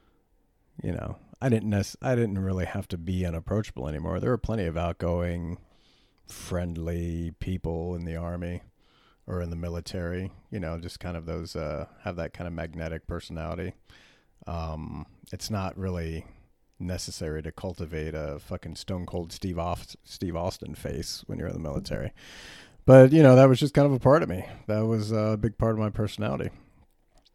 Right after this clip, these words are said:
Um, so why do I remain unapproachable?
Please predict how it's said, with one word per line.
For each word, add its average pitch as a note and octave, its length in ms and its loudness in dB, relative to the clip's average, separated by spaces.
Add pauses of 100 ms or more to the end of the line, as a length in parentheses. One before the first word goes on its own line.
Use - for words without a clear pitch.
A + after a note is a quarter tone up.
(440)
Um, F2 760 -6 (1800)
so - 240 0
why G#2+ 320 4
do B2 200 4
I A#2+ 80 4
remain B2+ 560 0
unapproachable? - 760 -8